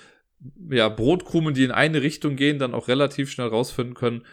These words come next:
warum die da liegen und dass, äh, bestimmte Personen vielleicht auch einfach dann ein Alibi hatten. Das ging relativ flott. Ich glaube, wir haben irgendwie stellenweise auch nicht wahrhaben wollen, dass es dann so einfach ist und haben dann doch nochmal hier und da irgendwie mehr überlegt.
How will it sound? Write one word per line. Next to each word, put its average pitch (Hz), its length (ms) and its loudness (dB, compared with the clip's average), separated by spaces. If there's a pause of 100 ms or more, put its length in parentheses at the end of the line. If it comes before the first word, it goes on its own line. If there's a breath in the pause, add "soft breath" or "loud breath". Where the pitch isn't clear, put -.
(120 loud breath)
warum 120 260 0
die 139 80 0
da 123 120 2
liegen 120 280 0
und 107 220 -8
dass, - 200 -4
äh, 101 220 -8
bestimmte 131 320 -2
Personen 120 300 2
vielleicht 104 240 0
auch 90 40 2
einfach 107 140 0
dann 101 220 -2
ein - 40 -2
Alibi 101 340 0
hatten. 85 220 -10
Das 85 120 -12
ging 127 120 -4
relativ 113 360 0
flott. - 240 0 (520 loud breath)
Ich - 120 -12
glaube, 131 360 4
wir 180 480 0 (680 soft breath)
haben 151 340 0
irgendwie 151 640 2
stellenweise 139 420 2
auch 117 100 0
nicht 117 200 -6
wahrhaben 147 520 4
wollen, 160 260 0
dass 143 200 2
es 139 100 -8
dann 139 200 2
so 135 200 2
einfach 127 400 0
ist 190 300 -2
und 113 160 -8
haben 127 180 -2
dann 127 200 2
doch 139 200 0
nochmal 123 220 -2
hier 131 160 0
und 117 80 -6
da 117 80 0
irgendwie 113 200 -4
mehr 120 220 -2
überlegt. 147 480 -2